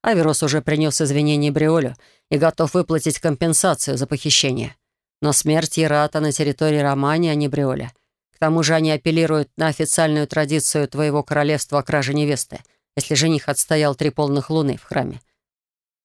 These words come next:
«Но Ярат этого не делал. У него бы банально не хватило времени». «Но теперь этого не доказать, он мёртв. Если бы на тебе было кольцо Романских, я был бы в своём праве,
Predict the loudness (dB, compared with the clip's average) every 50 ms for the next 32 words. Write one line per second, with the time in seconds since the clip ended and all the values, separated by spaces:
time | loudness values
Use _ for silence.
0 | _ 0 2 2 4 2 2 0 0 -2 -2 -2 0 0 2 2 2 2 2 2
1 | 2 2 -2 -4 -8 -14 -18 -20 -8 -2 2 2 4 4 4 4 4 2 2 2
2 | 2 2 2 2 2 2 2 0 0 0 0 -2 0 2 2 2 2 2 2 2
3 | 0 0 -4 -8 -12 -14 _ _ _ _ _ _ _ _ _ _ _ -2 0 0
4 | 2 0 0 0 0 0 0 0 -2 0 0 0 0 -2 -2 0 0 0 2 0
5 | -2 -2 -4 -4 0 0 2 2 2 0 -2 -4 -12 -20 _ _ _ _ _ _
6 | _ _ _ _ _ _ _ -4 -2 0 0 0 2 2 2 0 0 0 0 0
7 | 0 2 2 0 0 0 0 -2 0 0 0 2 2 2 2 2 0 0 -2 -2
8 | -4 -6 -6 -4 -2 -2 0 0 0 0 0 0 0 0 0 0 -2 -4 -8 _
9 | -8 -4 -2 0 2 0 0 0 0 0 0 0 0 -2 -6